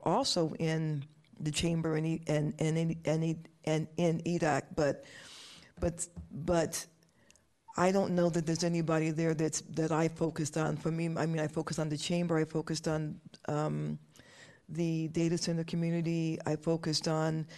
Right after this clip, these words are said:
just the business community a-, as a whole. But I should have reached out to you and can send you the information for those meetings. Um, and at, you know, and at any point, it might be that E dac wants to take one of those speaking slots that we have set up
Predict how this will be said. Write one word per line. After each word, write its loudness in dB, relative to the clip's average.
just -2
the -2
business 0
community 0
a-, 0
as 2
a 2
whole. 2
But 0
I 2
should 0
have 0
reached 0
out 0
to -2
you 2
and 0
can -2
send 0
you 2
the -2
information 0
for 0
those 2
meetings. 0
Um, 4
and 2
at, 0
you 0
know, 2
and -2
at 0
any 0
point, 0
it 0
might 0
be 2
that 0
E 2
dac 0
wants 0
to 0
take -4
one 0
of 0
those 0
speaking -2
slots 0
that -2
we 2
have 2
set 2
up 2